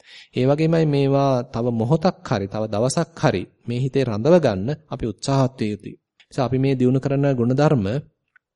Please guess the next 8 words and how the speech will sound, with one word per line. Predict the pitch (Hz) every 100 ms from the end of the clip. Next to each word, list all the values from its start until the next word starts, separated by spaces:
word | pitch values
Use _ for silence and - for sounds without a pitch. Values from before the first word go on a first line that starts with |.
| _ 127
අපේ | 139 131
තියෙන | 135 139
කෙලෙස් | - 147 175 -
තරම් | - 131 156 185 170 - _ _ -
අපේ | - 139
හිතේ | 139 170 143
රැඳෙන්නේ | 117 120 120 98
නැහැ. | 92